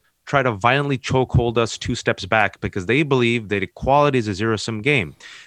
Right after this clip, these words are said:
When you're in power, equality looks like oppression. However,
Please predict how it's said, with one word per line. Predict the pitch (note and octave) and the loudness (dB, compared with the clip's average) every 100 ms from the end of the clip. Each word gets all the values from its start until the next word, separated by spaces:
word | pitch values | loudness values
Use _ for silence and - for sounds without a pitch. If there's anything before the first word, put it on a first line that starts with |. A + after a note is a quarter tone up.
| - | -8
When | G#2+ | -6
you're | A2 G#2+ | -4 -4
in | G2 | -2
power, | - E3+ C#3+ C3+ - _ - | 2 2 2 0 -4 _ -18
equality | A#2 G#2+ A2 A2 | -4 0 2 0
looks | G#2 - | -4 -6
like | G#2+ | -6
oppression. | A2+ - E3+ - - | -2 0 0 -2 -10
However, | - B2 F#3 G#3+ A#2+ | -4 0 2 2 0